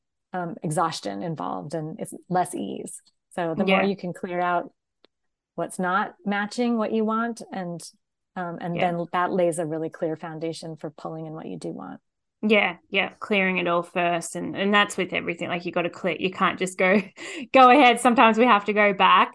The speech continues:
Speaker 2: and clear that, and it can be quite daunting going back and looking at, you know, these money blocks and past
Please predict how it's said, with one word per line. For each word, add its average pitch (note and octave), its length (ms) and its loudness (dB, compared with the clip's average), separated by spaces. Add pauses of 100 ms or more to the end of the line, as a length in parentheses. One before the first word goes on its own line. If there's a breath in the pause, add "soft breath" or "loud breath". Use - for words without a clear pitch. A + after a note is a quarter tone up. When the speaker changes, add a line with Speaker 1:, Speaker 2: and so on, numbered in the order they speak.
(140)
Speaker 2:
and F3 380 -6
clear F3 460 2
that, E3 160 2
and G3 160 6
it G3+ 120 2
can G3 260 4
be F#3 180 2
quite F3 340 2 (340)
daunting F#3 460 0
going E3+ 320 0
back E3+ 380 4
and E3+ 360 -8
looking F#3 360 -2
at, E3 160 2 (460)
you E3+ 120 0
know, E3 260 2 (160)
these E3+ 280 0
money B3 320 8
blocks F#3 460 4
and F3+ 120 -6
past F3+ 480 0